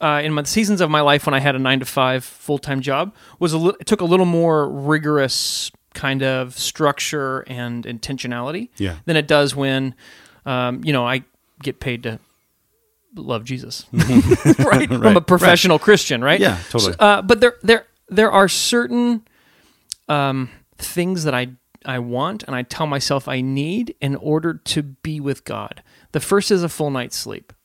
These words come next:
Speaker 2: Mm-hmm.
Speaker 1: The second is to wake up before my children.
Speaker 2: Mm-hmm.
Speaker 1: Uh, the third is to not have any kind of headache or body ache or, or hunger or s-, sickness or illness that would interfere with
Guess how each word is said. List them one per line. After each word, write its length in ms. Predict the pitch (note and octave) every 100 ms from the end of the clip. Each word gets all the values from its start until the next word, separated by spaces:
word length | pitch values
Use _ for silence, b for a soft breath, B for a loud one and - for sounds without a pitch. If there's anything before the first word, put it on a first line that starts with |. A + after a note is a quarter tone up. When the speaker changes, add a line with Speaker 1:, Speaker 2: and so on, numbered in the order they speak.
| -
Speaker 2:
Mm-hmm. 260 | F#2 G2+
Speaker 1:
The 100 | F#2+
second 320 | - G3 A3 G#3
is 80 | -
to 100 | D3
wake 220 | C#3 C3+
up 140 | B2
before 300 | B2+ - B2+
my 140 | A2+ G#2+
children. 440 | - - - - _ -
Speaker 2:
Mm-hmm. 260 | G2 G#2+ G#2 B B -
Speaker 1:
Uh, 200 | C3+ C3
the 120 | C#3
third 320 | - G#3 G#3
is 380 | F#3 D#3+ C#3+ - B B B
to 460 | - - D#3+ D3+ C#3+
not 280 | C#3+ C#3+ D3
have 280 | D3+ C#3 -
any 200 | D#3+ D#3
kind 240 | D3+ C#3+ A#2+
of 100 | A2
headache 460 | D#3+ E3+ E3 D#3+ -
or 240 | C#3+ B2+ B2+
body 540 | D#3 - C#3 C#3+ C#3
ache 400 | C3+ C3+ - - -
or, 440 | C3+ B2+ B2 A#2+ - _ -
or 380 | B2+ A#2+ B2 - -
hunger 480 | - D#3 D3 C#3+ C3
or 60 | A2
s-, 80 |
sickness 800 | - - - - - E3+ D#3 C#3
or 100 | C3+ -
illness 340 | C3+ C3 B2
that 100 | C3
would 120 | C3
interfere 640 | E3 D#3 D3 - C#3 C3
with 380 | B2 A#2 A2+ -